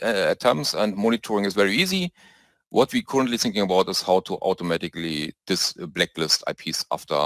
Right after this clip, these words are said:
a number of attempts. Um, prevent out-, un-, unauthorized injection of keys, uh, monitoring on the audit log, trigger, uh, always an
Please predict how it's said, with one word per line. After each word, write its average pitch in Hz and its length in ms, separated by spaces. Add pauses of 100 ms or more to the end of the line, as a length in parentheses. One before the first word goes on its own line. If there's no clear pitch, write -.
(220)
a 71 180
number 80 300
of 60 160
attempts. - 540 (840)
Um, 104 600 (160)
prevent 110 420
out-, 123 260 (200)
un-, 135 100 (240)
unauthorized 110 680
injection 101 380
of 95 120
keys, - 540
uh, 95 80
monitoring 104 500
on 92 140
the 87 180
audit 131 300
log, 131 220 (100)
trigger, 104 520 (920)
uh, 101 260
always 110 360
an 98 200